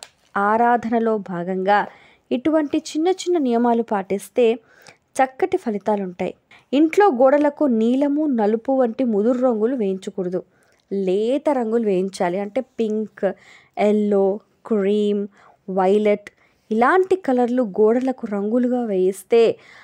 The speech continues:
ఆ రూమ్‌లోకి కానీ ఆ ఇంట్లోకి కానీ ప్రవేశించగానే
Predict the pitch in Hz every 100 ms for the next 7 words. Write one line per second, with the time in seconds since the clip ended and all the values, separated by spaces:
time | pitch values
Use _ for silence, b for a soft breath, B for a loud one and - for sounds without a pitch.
0 | B B 233 254 240 220 208 254 285 285
1 | 285 262 240 247 226 185 190 - 269 269
2 | 240 240 233 196 180 226 254 233 247 214
3 | 202 226 214